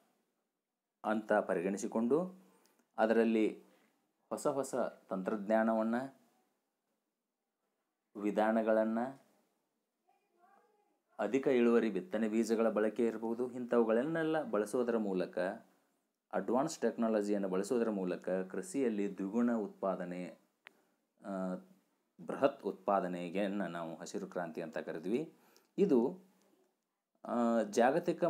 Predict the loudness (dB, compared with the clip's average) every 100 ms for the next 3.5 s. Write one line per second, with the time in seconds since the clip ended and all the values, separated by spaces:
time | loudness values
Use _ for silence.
0 | 0 2 2 4 4 4 -2 _ _ _
1 | _ _ _ _ _ _ _ _ _ _
2 | _ _ -14 -4 2 4 4 2 0 2
3 | 4 6 6 4 2